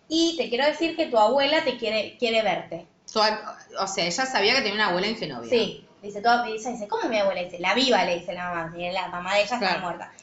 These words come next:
Speaker 1: O sea, la mamá de su papá. Y sabemos que, eh, en ese momento, charlando con la mamá, descubrimos que el papá se murió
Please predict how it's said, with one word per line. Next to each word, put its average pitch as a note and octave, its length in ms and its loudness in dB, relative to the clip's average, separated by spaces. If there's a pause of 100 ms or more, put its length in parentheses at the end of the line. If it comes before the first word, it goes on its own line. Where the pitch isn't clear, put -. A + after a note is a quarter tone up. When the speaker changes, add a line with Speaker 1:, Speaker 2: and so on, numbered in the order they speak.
Speaker 1:
O - 40 -20
sea, G3 120 2
la A3+ 140 4
mamá F#3+ 160 0
de A3 60 2
su A3 120 -8
papá. F3+ 360 -4 (560)
Y G3 60 -18
sabemos G3+ 340 -2
que, A3+ 500 2 (760)
eh, F3+ 500 -6 (600)
en G3 140 -10
ese G3+ 160 -4
momento, B3 360 0
charlando G3+ 320 -2
con C#4 100 0
la C#4+ 100 2
mamá, E4 180 4
descubrimos A#3+ 400 -2
que B3+ 60 -2
el G3 60 -2
papá F3+ 160 -6
se G3 80 -10
murió F3 200 -10